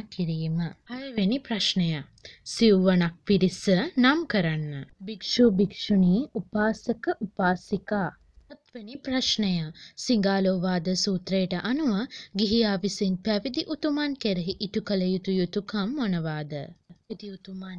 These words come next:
කෙරෙහි මෛත්‍රියෙන් ක්‍රියා කිරීම, මෛත්‍රී සහගතව කතා කිරීම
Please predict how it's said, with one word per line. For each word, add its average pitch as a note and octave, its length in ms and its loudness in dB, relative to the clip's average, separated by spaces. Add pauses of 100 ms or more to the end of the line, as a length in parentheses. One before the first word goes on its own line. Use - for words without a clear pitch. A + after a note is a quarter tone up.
කෙරෙහි F3+ 520 2 (200)
මෛත්‍රියෙන් G#3+ 1000 2
ක්‍රියා D3+ 360 -2
කිරීම, F3 520 0 (380)
මෛත්‍රී G#3 580 -4
සහගතව F#3 800 0
කතා F#3 460 -2
කිරීම E3 560 0